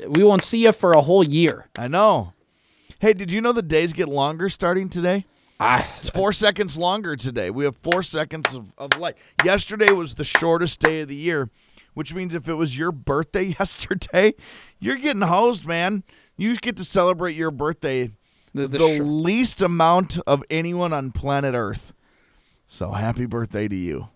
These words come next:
Speaker 1: I mean, you might as well enjoy it.
Speaker 2: You could have been born in June and getting the, got the longest birthday of the year, but nope. December twenty-first. Oh, you got the,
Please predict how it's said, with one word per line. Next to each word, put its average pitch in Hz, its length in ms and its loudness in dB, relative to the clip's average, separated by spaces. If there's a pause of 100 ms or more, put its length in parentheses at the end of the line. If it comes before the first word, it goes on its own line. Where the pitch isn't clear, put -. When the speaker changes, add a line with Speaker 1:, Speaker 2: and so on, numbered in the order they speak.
(160)
Speaker 1:
I 151 200 4
mean, 156 560 2
you 147 200 -2
might 165 240 2
as 165 120 -2
well 156 200 6
enjoy 131 340 -2
it. - 160 -12 (160)
Speaker 2:
You 113 80 -8
could 151 160 2
have 135 80 0
been 135 160 0
born 131 280 2
in 123 160 -4
June 123 580 -4 (120)
and 120 160 -6
getting 117 220 -2
the, 110 120 0 (120)
got 117 200 -2
the 107 80 -4
longest 120 500 -2
birthday 101 400 -6
of 95 80 -10
the 82 80 -10
year, 98 200 -10
but - 180 -18
nope. 101 500 -16 (1400)
December 123 880 -2 (920)
twenty-first. 117 800 -2 (120)
Oh, 107 120 -2
you 120 180 2
got 127 220 2
the, 107 100 0